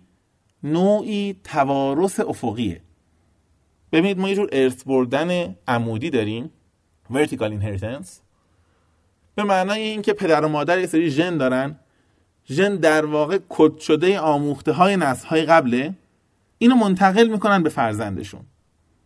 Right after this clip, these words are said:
و فرزند این رو می‌گیره، فرد دیگری رو پیدا می‌کنه، باهاش ازدواج می‌کنه،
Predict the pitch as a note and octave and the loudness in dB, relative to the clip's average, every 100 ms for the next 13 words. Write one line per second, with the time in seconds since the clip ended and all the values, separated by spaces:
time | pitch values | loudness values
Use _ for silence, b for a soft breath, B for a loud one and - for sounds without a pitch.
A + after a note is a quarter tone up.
0 | _ - D#3+ D3+ F3 F3 D#3+ F#3+ G#3 F#3+ | _ 0 2 4 4 4 2 0 -2 -2
1 | G3 G3+ G#3 F#3 G#3 G3+ G#3 F#3 E3+ E3+ | -2 -2 -2 -2 -2 -2 -4 -4 0 2
2 | F3+ D#3 D3 E3 F3 D3 B2+ D#3 F#3 F3+ | 2 2 4 4 2 0 0 2 0 -2
3 | E3+ E3 C#3 C3+ D3+ B2+ G2+ - E4+ D3+ | -4 -2 -2 -2 -2 -4 -4 0 2 2
4 | D#3+ D#3+ D#3 D3+ | -2 -2 -2 -4